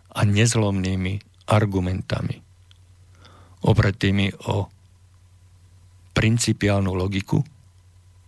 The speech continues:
a nie nejaké fantasmagórie, ktoré si v dnešnej dobe čím ďalej, tým viacej ľudí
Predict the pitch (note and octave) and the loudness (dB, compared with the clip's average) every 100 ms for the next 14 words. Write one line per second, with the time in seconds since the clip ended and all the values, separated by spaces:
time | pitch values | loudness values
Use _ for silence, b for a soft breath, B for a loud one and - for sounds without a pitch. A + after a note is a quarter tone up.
0 | - - - - - - - - - - | -20 -20 -20 -20 -20 -20 -20 -20 -20 -20
1 | - - - - - - - - - - | -20 -20 -20 -20 -20 -20 -20 -20 -20 -20
2 | - - - - - - - - A2 G#2 | -20 -20 -20 -20 -20 -20 -6 2 4 4
3 | B2 C3+ G2+ G2 G2+ G2 - - G#2 G2+ | 4 2 0 -2 -4 -4 -8 -2 0 2
4 | - G#2+ A2 G#2+ G#2+ G#2+ A2 A2+ A#2 - | 2 2 2 2 2 2 2 0 -2 -8
5 | - B B B B B B B B B | -20 B B B B B B B B B
6 | B B - A2+ G#2 G2 - G2+ F#2+ E2 | B B 0 2 4 2 -2 -2 -4 -6
7 | B B B B B B B B - - | B B B B B B B B -20 -16
8 | - - A2 G#2+ - F#2+ F#2 F#2 F#2+ F#2+ | -16 -2 2 2 0 0 0 0 0 -2
9 | - _ b b b b b b b - | -8 _ b b b b b b b -20
10 | - - - - - - - G2 F#2 F2+ | -20 -20 -20 -20 -20 -4 0 2 2 -2
11 | F#2+ G#2 G2 G2 - F#2 F2+ F2+ | -2 0 2 0 0 0 0 -2